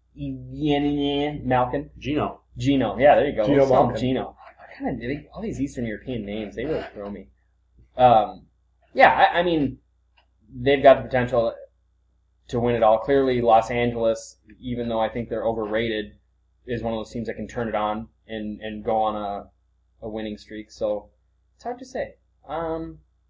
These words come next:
Speaker 1: not the Rangers. Let's just put it that way.
Speaker 2: Very good. All right. Um, the day in sports history, October eleventh.
Speaker 3: Okay.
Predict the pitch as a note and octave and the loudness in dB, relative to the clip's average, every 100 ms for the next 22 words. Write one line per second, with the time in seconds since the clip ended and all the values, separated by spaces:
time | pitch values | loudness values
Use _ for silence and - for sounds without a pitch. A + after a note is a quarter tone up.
0 | - - B2+ D3 - F#3 F3 C#3 A2 - | -20 -10 2 4 4 0 0 0 -4 -10
1 | _ _ C#3+ F3+ F3+ D3+ B2+ A2 F#2+ - | _ _ -14 -12 -12 -6 -2 -2 -2 -14
2 | _ _ _ _ - C3 D#3+ - - _ | _ _ _ _ -12 -6 -4 -6 -10 _
3 | _ _ _ _ _ A#2+ D#3 F#3 - C3 | _ _ _ _ _ -2 -2 -2 -2 0
4 | B2 B2 B2 A#2+ A#2 - _ A#2+ A2 A#2 | 2 2 0 -2 -4 -12 _ -14 -4 0
5 | D3 D#3+ C3 - C#3+ D3+ - E3 - F3 | 2 2 -2 -4 -2 -2 -4 -8 -6 -4
6 | B2 G2 - _ A2+ - C3 C#3+ C3+ C#3+ | -4 -4 -12 _ -18 -6 -2 0 4 4
7 | B2 G#2 - _ _ _ - A#2 - C3 | 4 -4 -14 _ _ _ -14 -8 -4 -4